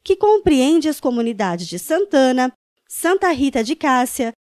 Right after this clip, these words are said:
Nossa Senhora Rainha do Universo, Santa Catarina de Alexandria, as fazendas Genoveva e Periquito e as comunidades terapêuticas Icom e Luz à Vida.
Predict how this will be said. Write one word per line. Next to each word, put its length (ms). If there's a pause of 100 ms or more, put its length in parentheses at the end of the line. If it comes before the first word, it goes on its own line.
(200)
Nossa 540
Senhora 440
Rainha 460
do 100
Universo, 680 (360)
Santa 480
Catarina 640
de 100
Alexandria, 840 (460)
as 240
fazendas 720
Genoveva 920
e 120
Periquito 680 (440)
e 120
as 240
comunidades 720
terapêuticas 960 (100)
Icom 460 (320)
e 100
Luz 260
à 100
Vida. 440